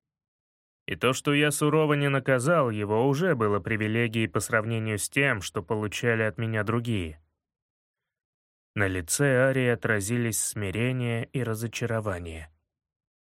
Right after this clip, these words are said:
Она не пыталась спорить со мной, но я знал, что она не одобряет моего решения.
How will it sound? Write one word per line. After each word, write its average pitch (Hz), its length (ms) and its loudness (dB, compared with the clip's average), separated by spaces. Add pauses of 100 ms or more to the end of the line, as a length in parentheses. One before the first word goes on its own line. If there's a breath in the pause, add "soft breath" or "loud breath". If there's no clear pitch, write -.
(260)
Она 107 240 2
не 120 120 0
пыталась 117 520 0
спорить 92 420 -2
со 104 140 -2
мной, 87 380 -6 (400)
но - 100 -2
я 165 240 4
знал, 131 420 2
что 107 320 -2
она 139 280 2
не 127 120 0
одобряет 113 580 2
моего 92 280 -2
решения. 87 640 -6